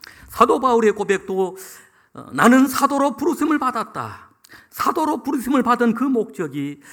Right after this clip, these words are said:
하나님이 나를 택하신 그 목적이 하나님의 복음을 위하여입니다. 하나님의 복음을 위하여. 복음을 통해서 하나님의 능력을 경험했습니다. 구원의 은혜를 경험했습니다.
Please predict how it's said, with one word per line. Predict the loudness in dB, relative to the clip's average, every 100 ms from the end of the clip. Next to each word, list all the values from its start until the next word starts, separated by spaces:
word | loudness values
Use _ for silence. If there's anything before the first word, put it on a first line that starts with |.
| -20
하나님이 | -2 2 4 4
나를 | 4 4 2
택하신 | 0 -6 -4 -2 2 2
그 | 2
목적이 | 0 -2 -2 -4 -2 -6 -6 -10 -18 _ _
하나님의 | -12 -8 -8 -8 -10 -14 _
복음을 | -8 -8 -8 -14 -14 -14
위하여입니다. | -16 -16 -14 -16 -18 -20 -20 -20 -20 _ _ _ -20 _ _ _ -20
하나님의 | -14 -14 -14 -16
복음을 | -12 -12 -10 -14 -14
위하여. | -20 -20 _ _ _ _ _ _ _ _ _ _ _ _ _ _ _ _ _ _ _ _ _
복음을 | -12 -6 -6
통해서 | -8 -12 -12 -12 -18 -20 -20 -20 -20 _ _ _ _ _
하나님의 | -12 -8 -6 -4
능력을 | -2 -2 0 0 0 -4
경험했습니다. | -8 -12 -12 -16 -20 -20 -20 _ -20 _ _ _
구원의 | -16 -8 -8 -6 -8
은혜를 | -8 -8 -10
경험했습니다. | -10 -10 -10 -12 -14 -18 -20 -20 -20